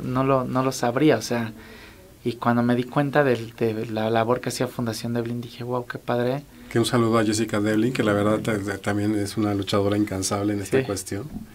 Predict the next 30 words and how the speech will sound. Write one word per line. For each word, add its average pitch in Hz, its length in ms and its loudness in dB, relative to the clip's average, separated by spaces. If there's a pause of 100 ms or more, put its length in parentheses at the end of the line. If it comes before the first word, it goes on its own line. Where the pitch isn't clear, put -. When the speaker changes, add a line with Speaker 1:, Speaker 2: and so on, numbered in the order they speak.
(120)
Speaker 1:
Sí, 131 240 0 (640)
sí, 120 240 0
Jessy, 123 320 2
que, 113 420 2
que 113 120 -2
la 110 100 4
verdad 110 280 2
es 113 220 -4
incansable 113 640 0
en 139 60 0
el 110 140 -4
tema 113 220 0
de 113 60 2
la 110 120 2
visión, 123 500 0
con, 107 300 -4
bueno, 110 200 -2
una 110 420 -4 (220)
tradición 107 440 -2
familiar, 123 520 6 (640)
pero 123 260 4
qué - 120 -10
padre 147 300 2
la 147 160 0
labor 117 420 0
que 117 240 -2
hacen, 110 420 -6 (300)
¿no? 135 320 -6
Y 120 500 0
así, 131 540 0